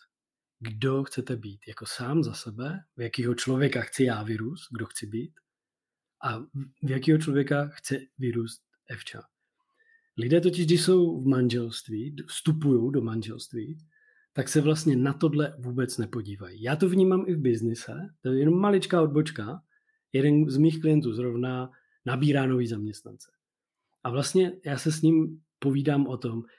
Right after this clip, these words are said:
zeptej se jich, jaký chce mít zážitky, v jakýho člověka chce vyrůst a jak to chce vracet světu. Jak tyhle věci vrátí světu. A tohle je totiž důležitý, protože když mu řekneš, jak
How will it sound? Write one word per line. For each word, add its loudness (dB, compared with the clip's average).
zeptej 0
se -4
jich, -8
jaký -6
chce -6
mít 4
zážitky, -8
v -4
jakýho 4
člověka 2
chce -2
vyrůst -4
a -8
jak -4
to -4
chce -4
vracet -4
světu. -6
Jak 2
tyhle 4
věci 4
vrátí -2
světu. -14
A -4
tohle 2
je 4
totiž 4
důležitý, 2
protože -2
když -2
mu 4
řekneš, 0
jak -2